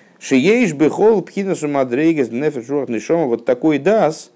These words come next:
есть на у-, на всех уровнях. Нефеш руах нишома, вайн машикозу бегес акедиш сов симон тес вов, дибрамас лиховен мошлу милица худу. Смотри в таком-то месте в Тане ещё.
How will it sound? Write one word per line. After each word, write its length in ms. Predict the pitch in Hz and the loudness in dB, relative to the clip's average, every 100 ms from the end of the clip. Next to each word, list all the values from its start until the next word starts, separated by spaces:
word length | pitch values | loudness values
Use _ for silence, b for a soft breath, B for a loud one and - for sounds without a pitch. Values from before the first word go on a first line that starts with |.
| b b | b b
есть 300 | - 131 170 | -4 0 0
на 180 | 156 139 | 0 0
у-, 180 | 139 135 | 0 0
на 180 | 120 117 | 0 -2
всех 340 | - 180 160 | 0 -2 0
уровнях. 440 | 143 113 101 - - - | 0 0 0 -6 -10 -10
Нефеш 440 | 110 143 127 90 | -4 -4 -4 -4
руах 200 | 127 110 | -4 -4
нишома, 440 | 87 - 147 175 | -6 -6 -4 -2
вайн 260 | 123 123 135 | -2 -2 -2
машикозу 460 | 113 110 110 104 101 | -6 -6 -8 -6 -6
бегес 320 | 101 104 - | -4 -4 -6
акедиш 320 | 95 117 104 | -8 -8 -8
сов 200 | - 104 | -8 -8
симон 320 | - 104 95 | -8 -8 -8
тес 220 | - - | -10 -12
вов, 300 | 117 147 180 180 B B _ | -8 -6 -6 -8 B B _
дибрамас 420 | 113 120 123 117 | -2 0 2 0
лиховен 380 | 113 107 117 110 | -2 0 0 0
мошлу 300 | 107 98 104 | -2 -4 -6
милица 420 | 101 98 98 - | -6 -6 -6 -8
худу. 300 | 95 - 160 | -8 -4 -4
Смотри 240 | - 117 120 | -4 -6 -6
в 40 | |
таком-то 340 | 110 110 110 | -6 -8 -8
месте 260 | 101 107 - | -8 -8 -10
в 40 | |
Тане 280 | - 101 101 | -10 -8 -6
ещё. 240 | 95 - | -8 -10